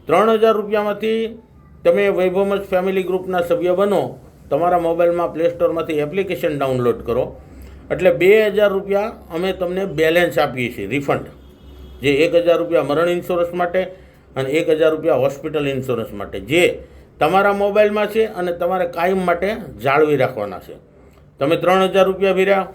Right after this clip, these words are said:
એમાંથી બે હજાર રૂપિયા અમે તમને બેલેન્સ રિટર્ન આપી દીધું, તમારા વધ્યા એક હજાર રૂપિયા, જે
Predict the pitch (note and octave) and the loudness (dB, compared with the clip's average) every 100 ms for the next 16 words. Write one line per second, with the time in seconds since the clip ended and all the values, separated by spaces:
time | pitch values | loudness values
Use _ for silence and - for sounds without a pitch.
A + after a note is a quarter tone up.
0 | - - - - - - - - C3 E3 | -20 -20 -20 -20 -20 -20 -20 -14 -4 0
1 | F#3 D3+ - - - - - A#2+ D#3 F#3+ | 2 0 -4 -8 -20 -20 -18 -4 2 4
2 | F#3+ F#3 F#3 F3+ F#3 F#3+ G#3+ A3 E3 D#3+ | 4 4 2 0 -2 -2 -2 -8 -6 -2
3 | E3+ E3+ E3+ D3 D#3 E3 D#3+ D3+ D#3 D#3+ | -2 -2 -2 0 0 0 0 -2 0 0
4 | D#3+ D3+ D3+ D3+ D3 D#3+ - - - - | 0 0 -2 -4 -4 -6 -8 -20 -20 -6
5 | C3 D3+ D3+ D3 D3 D3 C#3 E3 D3 A#2+ | -2 2 4 4 4 2 2 0 0 0
6 | A#2+ G2 F#2 E2 - - G#2 | -2 -2 -8 -12 -12 -12 -2